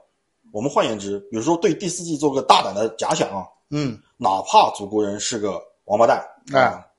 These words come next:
Speaker 1: 就是他那种滥杀无辜的本性暴露无遗，退一万步说，只要祖国人打砸抢烧的是其他国家，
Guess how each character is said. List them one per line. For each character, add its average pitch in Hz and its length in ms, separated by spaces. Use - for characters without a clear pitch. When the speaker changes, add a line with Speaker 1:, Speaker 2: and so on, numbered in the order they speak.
Speaker 1:
就 131 100
是 - 80
他 156 260
那 160 100
种 101 280
滥 160 180
杀 147 180
无 120 160
辜 131 140
的 139 80
本 - 160
性 101 220
暴 151 160
露 101 100
无 92 180
遗， 82 240
退 190 160
一 120 80
万 151 240
步 95 120
说， 90 200
只 120 220
要 - 220
祖 110 160
国 107 160
人 95 200
打 90 200
砸 98 160
抢 90 200
烧 107 160
的 104 80
是 101 140
其 110 140
他 131 200
国 95 160
家， 82 200